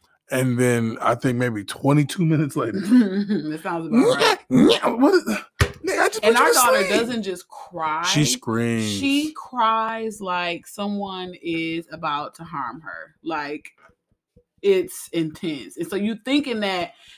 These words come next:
Speaker 2: okay, is this a hunger cry or, like, are you in pain?
Speaker 1: Mm-hmm.
Speaker 2: Because it literally goes from zero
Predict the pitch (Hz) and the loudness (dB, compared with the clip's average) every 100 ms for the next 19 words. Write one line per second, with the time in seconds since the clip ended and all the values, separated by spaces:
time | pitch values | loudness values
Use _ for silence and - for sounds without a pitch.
0 | - 208 202 190 330 165 165 180 285 359 | -6 -2 0 -2 -4 -6 -4 0 0 0
1 | 359 370 370 381 381 254 202 180 262 196 | -2 0 0 0 -4 -2 -2 2 2 0
2 | - - 233 262 359 427 156 147 143 151 | -6 -8 -6 -2 -2 -2 2 4 6 4
3 | 262 240 262 254 226 247 240 226 196 185 | 4 0 0 0 0 0 -2 -4 -2 -2
4 | 185 180 156 151 175 185 180 180 | -4 -8 -6 -4 -2 -2 -2 -4